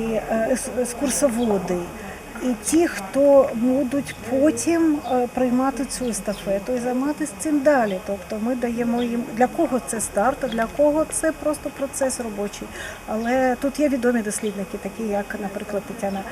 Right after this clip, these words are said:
Федорів, яка вже випустила не одну книжку про єврейське кладовище з Баража, яка працює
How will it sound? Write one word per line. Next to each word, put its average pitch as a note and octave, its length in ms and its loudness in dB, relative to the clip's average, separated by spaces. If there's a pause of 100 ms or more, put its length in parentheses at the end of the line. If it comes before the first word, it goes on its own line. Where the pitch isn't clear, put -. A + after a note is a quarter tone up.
(420)
Федорів, G3+ 380 0 (140)
яка F#3 320 -4
вже G3 100 -6
випустила G3+ 540 -6
не F#3 160 -2
одну F#3+ 180 -4 (140)
книжку G3 520 -4 (220)
про F#3+ 380 2
єврейське G3 420 -4
кладовище F#3+ 460 -6
з F3+ 60 -10
Баража, F#3+ 440 0
яка F3+ 320 -4
працює G3 540 -2